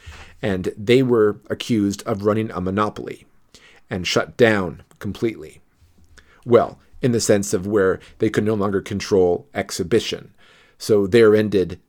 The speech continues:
the scheme of vertical integration that had long been a part of the studio process. Now, these decrees,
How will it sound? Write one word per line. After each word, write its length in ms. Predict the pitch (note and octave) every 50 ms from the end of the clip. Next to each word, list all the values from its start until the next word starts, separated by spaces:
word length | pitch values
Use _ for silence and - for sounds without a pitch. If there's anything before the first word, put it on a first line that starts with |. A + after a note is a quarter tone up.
| _
the 120 | - A#2+ G#2
scheme 500 | - - - B2+ A#2+ A2 G2+ F#2 F2 -
of 220 | - F2+ G2 F#2
vertical 440 | F2+ A2+ G#2+ G#2+ G2 - - F#2 -
integration 800 | - F#2 E2 F2+ F2+ E2+ F#2+ G2 G2+ F2+ - - C2+ B1 - _ _ _ _ _ _ _ _
that 100 | - F#2
had 140 | F#2 G2 -
long 260 | G#2 G#2+ G2+ G#2 G#2+
been 160 | F#2+ G#2 F#2
a 60 | F2 D#2+
part 420 | - - A2+ G2+ E2+ D#2 - - - - - - _ _ _ _ -
of 240 | A2+ G#2 F#2+ F2 F#2
the 100 | - F#2+
studio 460 | - - - A2 G2 F2+ E2+ E2+ E2+
process. 720 | D#2+ - - G#2 G2+ F#2 - - - - - - - - - _ _ _ _ _ _ - - _ _ - _ _ _ _ _
Now, 320 | - A#2+ A#2+ A2 G#2+ G2+ G2+ - - _ _ _ _
these 420 | - A2+ C3+ C#3+ D3 C#3 A#2+ - - - -
decrees, 680 | A2+ A#2+ - - - F#3 D3+ B2 G#2 G2+ G2+ G2+ -